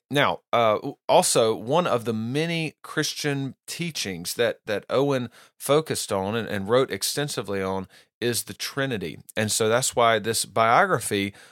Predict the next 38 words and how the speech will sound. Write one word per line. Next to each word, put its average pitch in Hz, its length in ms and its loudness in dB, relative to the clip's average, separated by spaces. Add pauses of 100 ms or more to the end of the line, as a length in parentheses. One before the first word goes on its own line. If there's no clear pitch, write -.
(140)
of, 101 500 0 (140)
of 101 200 -4
John 104 220 0
Owen 98 180 2
is 95 160 -2
called 98 280 -2
The 101 80 -4
Trinitarian 123 1080 0
Devotion 107 500 0
of 92 120 -2
John 101 240 2
Owen. 95 240 -2 (260)
What 208 240 2
this, 196 380 2
this, 123 360 -2 (140)
uh, 101 240 0
series 170 600 0
does 101 380 0
is, 117 240 -4
is 120 220 -4
these 139 240 -4
short 202 300 0
little 147 160 2
biographies. 113 560 0
I 107 80 -4
think 151 220 -6
this 123 180 -6
one's, 104 160 -6
like, 98 160 -2
a - 80 -12
hundred 151 420 0
and 101 320 -4
twenty-eight 101 720 -4 (880)
pages. 87 500 -8
Let 90 100 -8
me 87 120 -10
look 82 300 -16 (100)
here. - 280 -16